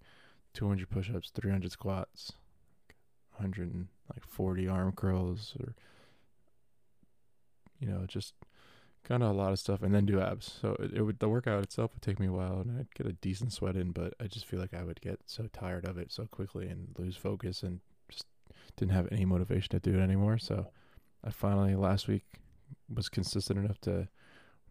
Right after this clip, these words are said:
work out almost every day. I think I took Friday off unintentionally, but work out every day, Monday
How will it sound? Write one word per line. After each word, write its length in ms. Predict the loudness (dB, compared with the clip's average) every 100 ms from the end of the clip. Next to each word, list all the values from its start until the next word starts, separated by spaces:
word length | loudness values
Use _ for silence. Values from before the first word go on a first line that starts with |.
| -8
work 180 | -2 2
out 140 | 4 6
almost 280 | 4 4
every 180 | 4 4
day. 160 | 4 2
I 60 |
think 140 | 2 2
I 40 |
took 200 | 2 -2
Friday 380 | 2 4 6 4
off 280 | 2 -2 -6 -6
unintentionally, 580 | -2 0 2 0 0 0
but 160 | 0 -4 -6 -20 -20 -20 -20 _
work 160 | -6 0
out 120 | 2
every 180 | 4 4
day, 180 | 4 4
Monday 400 | 4 4 4